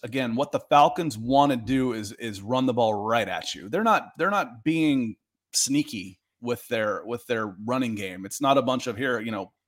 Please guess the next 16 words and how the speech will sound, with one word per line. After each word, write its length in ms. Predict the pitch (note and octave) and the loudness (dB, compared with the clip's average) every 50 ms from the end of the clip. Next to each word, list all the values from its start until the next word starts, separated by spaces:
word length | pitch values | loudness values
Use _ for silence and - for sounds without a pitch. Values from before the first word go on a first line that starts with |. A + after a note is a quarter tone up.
| _ _ _ _ _ _ _ _ _ _ _ _ _ _ _ | _ _ _ _ _ _ _ _ _ _ _ _ _ _ _
take 220 | - D#3+ D#3 - | -2 -2 -2 -2
the 60 | - - | -4 -4
cheese, 300 | - - D3+ C#3+ C3+ A#2 | 0 2 2 2 2 0
I'm 140 | A#2+ B2 | -2 -2
going 240 | A#2+ B2+ A#2+ A2 G#2+ | 0 2 2 2 2
that 180 | A#2 C3 A#2 G#2+ | 2 0 0 0
way." 240 | G2+ F#2 F2+ F2 - | -2 -4 -4 -6 -6
It's, 340 | D#3 - - - - - - _ _ - _ _ _ _ | -6 -4 -4 -4 -6 -6 -8 _ _ -20 _ _ _ _
"We're 80 | - G3+ | -6 -6
coming 300 | - - - D4+ E4 D#3 | -4 -2 0 0 2 4
right 220 | B2+ A#2+ G#2+ G#2 | 4 4 4 4
at 280 | F#2 F#2 G2+ - - - | 2 0 -2 -2 -2 -6
you." 140 | - C#2+ - - _ _ _ _ _ _ _ _ _ _ _ _ _ _ _ _ | -6 -8 -14 -18 _ _ _ _ _ _ _ _ _ _ _ _ _ _ _ _
And, 500 | C3 C#3 C#3+ C#3+ C#3+ C#3 C#3 C3 - - - - - - - - - _ _ | -2 0 2 2 2 2 2 0 -2 -6 -14 -20 -20 -20 -20 -20 -20 _ _
you 140 | C3+ D#3 D#3 | -14 -8 -6
know, 140 | E3 - | -6 -6